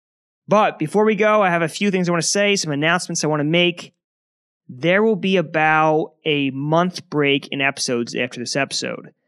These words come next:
And I, I know that's not what the audience wants to hear, but let me explain why.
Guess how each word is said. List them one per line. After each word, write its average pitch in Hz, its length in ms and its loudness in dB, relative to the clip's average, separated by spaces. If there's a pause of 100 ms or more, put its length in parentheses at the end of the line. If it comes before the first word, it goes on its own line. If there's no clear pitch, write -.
(400)
And 131 380 -4
I, 123 140 -2
I 131 200 -2
know 175 300 2
that's - 440 -2
not 156 340 2
what 151 260 -6
the 147 120 -2
audience 147 320 0
wants 190 240 -2
to 175 120 -2
hear, 165 300 2
but 139 400 -2
let 165 100 -2
me 160 100 0
explain 139 360 -4
why. 117 320 -6